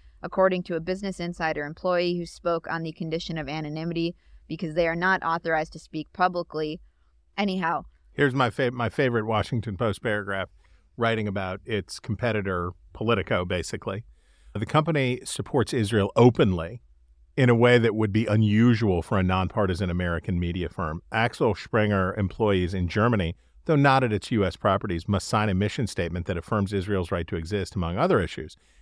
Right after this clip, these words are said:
Speaker 2: In twenty twenty-one, the Israeli flag flew for a week in front of the company's offices after Döpfner mandated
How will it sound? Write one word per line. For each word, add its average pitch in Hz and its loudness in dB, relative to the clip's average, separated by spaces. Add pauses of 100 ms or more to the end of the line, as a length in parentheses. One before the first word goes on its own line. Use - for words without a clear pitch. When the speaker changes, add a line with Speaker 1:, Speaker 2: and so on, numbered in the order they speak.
(100)
Speaker 2:
In 107 -2
twenty 107 2
twenty-one, 98 2
the 87 0
Israeli 101 -2
flag 95 -2
flew 113 0
for 104 -2
a 90 0
week 98 0
in 90 -6
front 101 0
of 87 -2
the 90 -8
company's 95 -2
offices 90 -4 (420)
after 107 2
Döpfner 95 2 (360)
mandated 101 2